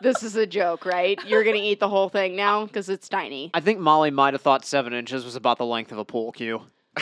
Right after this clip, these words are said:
Speaker 2: and is now very disappointed. <laughs>
Speaker 1: No, I, I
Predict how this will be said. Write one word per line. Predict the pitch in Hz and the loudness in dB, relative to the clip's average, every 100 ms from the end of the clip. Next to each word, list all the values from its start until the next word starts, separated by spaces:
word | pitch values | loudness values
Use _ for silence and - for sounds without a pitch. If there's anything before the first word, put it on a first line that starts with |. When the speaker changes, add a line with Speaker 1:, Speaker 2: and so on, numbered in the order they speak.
| - - | -10 -10
Speaker 2:
and | 156 170 | -4 -4
is | 147 | 2
now | 156 147 | 2 4
very | 151 147 143 | 4 4 4
disappointed. | 135 147 135 135 120 127 - | 2 0 0 -2 0 -2 -4
<laughs> | - 208 - | -6 -10 0
Speaker 1:
No, | 294 320 320 | 4 6 6
I, | 302 294 311 | 6 4 2
I | - 240 | 0 -4